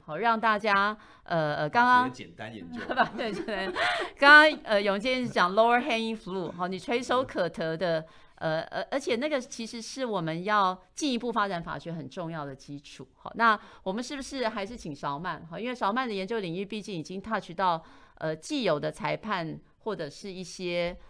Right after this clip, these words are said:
Speaker 1: 呃，行政决定之外的那些资料的世界。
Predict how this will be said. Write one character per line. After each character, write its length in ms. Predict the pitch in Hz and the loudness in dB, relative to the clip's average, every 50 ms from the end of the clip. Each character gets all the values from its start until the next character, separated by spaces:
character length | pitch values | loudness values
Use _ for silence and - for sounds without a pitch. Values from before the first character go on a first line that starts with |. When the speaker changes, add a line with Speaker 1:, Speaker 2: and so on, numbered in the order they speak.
| - - | -20 -16
Speaker 1:
呃， 200 | - - 156 147 | -8 -6 -6 -6
行 300 | 156 - - 160 151 165 | -6 -4 -4 -4 -4 -4
政 320 | 165 - 220 196 175 170 165 | -4 -2 -2 0 0 -2 -6
决 260 | - - 156 147 156 | -6 -6 -4 -4 -4
定 240 | - 208 180 170 165 | -4 -6 -8 -8 -8
之 260 | - - - 190 202 - - | -10 -10 -10 -12 -12 -10 -8
外 360 | 240 247 262 247 214 180 160 | -2 0 2 2 2 0 -4
的 120 | 147 160 | -6 -8
那 120 | 165 165 175 | -10 -10 -10
些 180 | 170 - 175 | -10 -10 -12
资 240 | 170 170 - 170 165 | -12 -12 -12 -12 -8
料 200 | 170 165 156 147 | -8 -6 -6 -8
的 100 | 143 143 | -8 -10
世 240 | 135 - - 160 143 | -14 -14 -14 -14 -14
界。 320 | 101 - - 151 - - | -14 -12 -12 -12 -12 -12